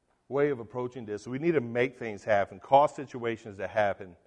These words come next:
and don't be reactive. Don't, don't wait for something to happen to try and fix it and enlarge the territory. But let's go out and actually try and gain this land back from Christ that's been taken away by the enemy.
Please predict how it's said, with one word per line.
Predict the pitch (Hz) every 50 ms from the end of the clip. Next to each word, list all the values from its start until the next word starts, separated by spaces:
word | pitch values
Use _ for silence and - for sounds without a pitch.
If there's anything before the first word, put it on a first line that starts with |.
| _ _ _ _ _ _ _ -
and | 101 107 113
don't | 139 147 147 131
be | 120 139 135 131 123 110
reactive. | 107 120 127 127 110 95 85 82 - - - 76 _ _ _ _ _ _ _ _ _ _ _ _ _ _ _ _
Don't, | 107 135 139 156 175 170 165 - 131 113
don't | 135 135 147 160 143
wait | 127 120 135 160 165 -
for | - 135
something | - - 143 127 - 123 110
to | 104
happen | 95 135 131 123 120 - 123 113 104
to | 98
try | - - - 139 135 127 120
and | 107 107 98 -
fix | - - 147 135 - - 123
it | 104
and | 104 98 98 95
enlarge | 95 95 101 98 101 98 -
the | 90
territory. | 90 - - 110 110 107 107 - 98 92 87 85 - _ _ _ _ _ -
But | 120
let's | 123 135 156 143
go | 135 156 190 185 170
out | 143 139 139 139 143 - - - - _ _ - -
and | 117 123
actually | 123 127 123 - - 127 117
try | - 151 139 123 123 123
and | 113 107 104
gain | 113 120 123 127 127 113
this | 113 110 - 117
land | 113 107 101 101 95
back | 104 101 95 - -
from | 95 92
Christ | - - 110 104 98 92 - -
that's | 101 95
been | 92 95 92
taken | - - 110 101 - 101
away | 98 92 98 98
by | 90 90 90
the | 85 82 87 87
enemy. | 80 76 76 73